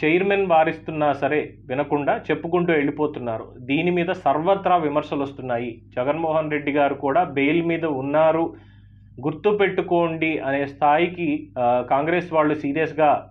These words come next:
అలిగేషన్స్ చేస్తున్నారు, హెచ్చరికలు చేస్తున్నారు అంటే విజయసాయి రెడ్డి గారు అక్కడ ఏ విధంగా మాట్లాడి ఉండొచ్చు, ఏం చేసి ఉండొచ్చు అనేది అర్థమవుతుంది.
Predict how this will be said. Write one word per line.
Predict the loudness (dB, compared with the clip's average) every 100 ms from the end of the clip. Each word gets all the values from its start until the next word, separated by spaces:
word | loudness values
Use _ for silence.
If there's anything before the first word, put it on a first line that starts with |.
| -6
అలిగేషన్స్ | -2 0 -2 -6 -4 -2
చేస్తున్నారు, | -2 -2 0 0
హెచ్చరికలు | 0 -4 -6 -2 -2 0
చేస్తున్నారు | -2 -2 0 2 4
అంటే | 2 -2 -4
విజయసాయి | 0 0 2 0
రెడ్డి | 0 -2
గారు | 0 2
అక్కడ | 2 0 -2 -6 -20 -12
ఏ | -2 2
విధంగా | 2 2 0 2 2
మాట్లాడి | 2 0 2 0 0
ఉండొచ్చు, | -2 -4 -4 -2 -2
ఏం | 0 -2 -2
చేసి | -4 -4
ఉండొచ్చు | -6 -6 -4 -4
అనేది | -4 0
అర్థమవుతుంది. | -2 -2 -6 -8 -12